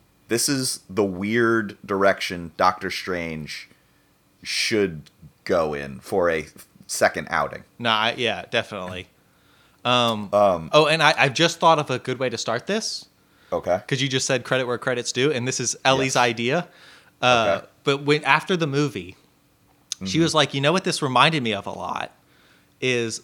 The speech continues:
Speaker 2: the last episode of the first season of Frasier, where Niles and
Speaker 1: I
Speaker 2: Frasier just talking about,
Speaker 1: <laughs>
Speaker 2: "So, Frasier, are you happy?" <laughs>
Speaker 1: Oh, wow. <laughs> That's true. My Dinner with Niles.
Speaker 2: Yeah, that whole episode is
Speaker 1: Oh.
Speaker 2: just them talking about, like,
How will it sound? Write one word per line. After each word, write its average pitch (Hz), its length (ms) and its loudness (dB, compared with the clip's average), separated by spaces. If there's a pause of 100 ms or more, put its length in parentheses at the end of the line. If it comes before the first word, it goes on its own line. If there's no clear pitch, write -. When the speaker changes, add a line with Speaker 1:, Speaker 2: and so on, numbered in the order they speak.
Speaker 2:
the 127 140 0
last 120 560 4
episode 98 760 -4 (200)
of 113 120 -6
the 120 100 -4
first 135 360 -2
season 139 300 -4
of 110 120 -8
Frasier, - 480 -6 (1160)
where 147 240 8
Niles 160 500 6
and 117 80 10
Speaker 1:
I 117 200 10
Speaker 2:
Frasier 175 380 8
just 147 200 2
talking 156 380 6
about, 127 340 6 (100)
Speaker 1:
<laughs> - 60 -20
Speaker 2:
"So, - 280 4
Frasier, 170 480 0
are 117 120 4
you 110 220 -4
happy?" 196 520 -2 (300)
<laughs> - 100 -10 (540)
Speaker 1:
Oh, 104 260 6
wow. 85 640 4 (240)
<laughs> - 260 -10
That's 92 260 -2
true. 143 400 2
My 107 220 6
Dinner 135 320 2
with 123 180 4
Niles. 117 640 4
Speaker 2:
Yeah, 156 440 8 (100)
that 175 160 8
whole 226 180 10
episode 185 460 12
is 104 60 8
Speaker 1:
Oh. - 20 6
Speaker 2:
just - 180 0
them 170 140 0
talking 165 400 4
about, 131 260 2
like, 120 200 -4